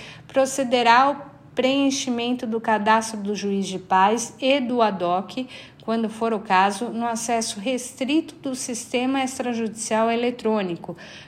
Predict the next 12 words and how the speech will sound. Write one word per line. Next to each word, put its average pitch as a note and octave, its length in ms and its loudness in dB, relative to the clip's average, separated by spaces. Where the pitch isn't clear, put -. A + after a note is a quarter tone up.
com A#3+ 180 2
anexação A#3+ 840 0
de A#3 120 -2
cópia C4+ 540 4
integral G#3+ 600 4
digitalizada G#3 1040 0
do G3+ 120 0
procedimento G#3 920 -4
de G3+ 160 -4
nomeação G#3 920 -2
ou A3+ 220 4
designação. G#3+ 1000 0